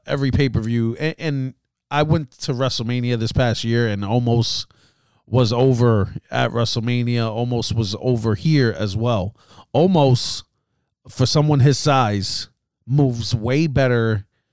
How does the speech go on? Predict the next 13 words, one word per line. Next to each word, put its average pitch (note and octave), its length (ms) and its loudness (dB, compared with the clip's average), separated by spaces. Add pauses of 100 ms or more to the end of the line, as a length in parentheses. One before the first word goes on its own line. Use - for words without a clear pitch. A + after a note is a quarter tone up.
(260)
than G#2 600 0
Khali A#2 480 2
did. A#2+ 400 2 (280)
He C3+ 160 -2
moves A#2 440 2
way A#2+ 380 2
better A#2+ 560 2 (400)
than, G#2 760 -2
um, F#2+ 540 -6 (600)
El B2 200 0
Gigante, C3 680 0
Giant A#2 280 0
Gonzalez. A#2+ 520 2